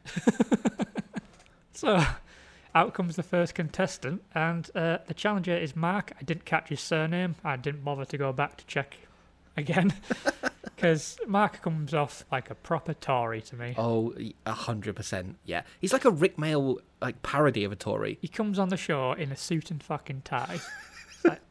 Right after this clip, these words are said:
Speaker 2: who are you trying to impress, Mark? Like, a fuck-, fucking Games Master.
Speaker 1: You're not going to a christening? <laughs>
Speaker 2: Yeah, he heard he was going to a church, so he wore a Sunday best. <laughs> Fuck's sake. So, of, of course, they'd get a Tory to do a golf challenge.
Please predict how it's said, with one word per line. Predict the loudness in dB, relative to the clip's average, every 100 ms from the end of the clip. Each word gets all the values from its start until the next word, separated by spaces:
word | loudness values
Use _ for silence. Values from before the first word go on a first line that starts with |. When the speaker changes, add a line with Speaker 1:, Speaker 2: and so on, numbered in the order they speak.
| -20 -20 _ _ -2
Speaker 2:
who | 2
are |
you | 2 2
trying | 0 -2
to | -4
impress, | -2 -2 -2
Mark? | 0 0 0 -2
Like, | -4 -4
a |
fuck-, | -6 -8 -2
fucking | -2 0
Games | 0 0 0 -2
Master. | -4 -4 -4 -4 -6 -4
Speaker 1:
You're | -2
not | 0
going | 2
to | 2
a |
christening? | 4 4 4 2 0 0
<laughs> | 4 8 8 8 4 -2 -18 -20 -8 0
Speaker 2:
Yeah, |
he | 6 6
heard | 6
he |
was | 2
going | 2 0
to |
a | 0
church, | 2 4 4 0
so | -4
he |
wore | -2
a | -4
Sunday | -4 -4 -2 4
best. | 4 4
<laughs> | 0 4 2 2 -4 -4 -4 -6 -8 -12 _ -20 -20 -20 -20
Fuck's | -20 -20 -12
sake. | -12 -12 -16 _ _ _ _ -20 _ _ -20 -14
So, | -4
of, | -2 0
of | 0 0
course, | 0 0 2
they'd | 0
get | -2 -2
a |
Tory | -2 0 2 2 -2
to | -4
do | -4
a | 0
golf | 0 0 -4
challenge. | -8 -8 -12 -14 -16